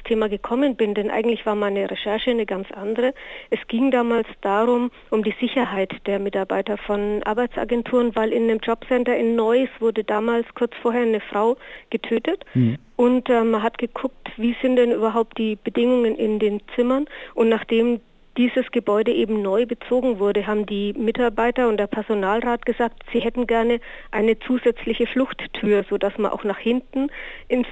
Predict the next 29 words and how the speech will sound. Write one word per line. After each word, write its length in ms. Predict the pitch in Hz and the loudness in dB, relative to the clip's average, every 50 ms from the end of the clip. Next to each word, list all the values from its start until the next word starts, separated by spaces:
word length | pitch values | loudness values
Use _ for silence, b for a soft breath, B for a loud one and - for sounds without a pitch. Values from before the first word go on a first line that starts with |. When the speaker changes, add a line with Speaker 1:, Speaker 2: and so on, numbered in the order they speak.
| - - | -12 0
Speaker 1:
Zimmer 280 | - 240 240 254 262 233 | 2 2 4 4 4 2
des 100 | - 208 - | 2 -2 -2
Nachbarn 520 | 196 190 202 220 - - - 233 220 226 220 | -2 -2 -2 -4 -4 -2 0 0 2 0 0
fliehen 360 | - - 214 220 254 254 240 | -2 -2 0 2 2 2 0
kann, 240 | - 233 233 240 226 | -2 -2 -2 -2 0
falls 200 | - 208 202 196 - - | 0 -2 -2 -2 -4 -6
vorne 480 | - 190 180 196 214 233 247 240 - - | -4 -2 0 2 2 2 2 2 2 0
jemand 380 | 214 220 220 214 214 214 208 - | 0 0 2 2 0 0 -2 -4
steht 400 | - - - 196 202 226 - - | -10 -6 -2 0 0 0 0 -2
oder 260 | 214 208 208 208 196 - | -2 -2 -2 -4 -2 -6
sitzt, 240 | - - - - - | -12 -12 -14 -4 -4
der 100 | 220 214 | -2 0
einen 160 | 220 208 202 | 0 -2 -2
bedroht. 480 | 190 202 - 196 196 196 190 180 - - B B B B B B B B B B B B - - | -2 -2 0 2 2 2 2 0 -4 -12 B B B B B B B B B B B B -8 -4
Ähm, 340 | 196 180 180 185 185 190 | -2 0 0 0 0 -2
und 260 | 202 - 214 202 196 196 - - B B B B B - | 0 0 0 0 -2 -4 -8 -16 B B B B B 0
da 120 | 202 196 | 0 2
haben 180 | 214 247 240 240 - | 4 2 2 2 0
sie 60 | 254 | 0
eben 400 | 220 214 226 214 233 233 226 226 214 - - | 0 0 2 2 2 0 0 -2 -4 -4 -2
diese, 320 | 240 247 247 - 262 254 - - - - 247 214 - | -2 -2 0 0 -4 -4 -4 -10 -6 -6 -6 -4 -4
diese 220 | 226 196 - - | -4 -2 -2 -2
Abmauerungen 720 | - - - 254 247 247 247 240 240 254 247 247 240 - | -2 -2 0 0 2 4 4 4 4 4 4 4 4 2
als 180 | - 196 - - | 0 -2 -2 -2
Negativbeispiel 920 | 202 202 220 254 247 - - 233 - - - 208 214 233 - - 233 220 208 | -2 0 0 0 -2 -2 -4 -8 -8 -4 -2 0 0 0 -2 -4 -4 -4 -2
genannt, 400 | - 220 220 214 214 226 226 - | -2 0 0 2 0 0 2 0
denn 160 | 220 214 214 | 0 0 0
die 120 | 185 226 | -2 -4
verengen 640 | - - 214 - - - 214 240 269 285 277 247 226 | -2 -2 -2 -4 0 0 0 2 4 2 2 2 0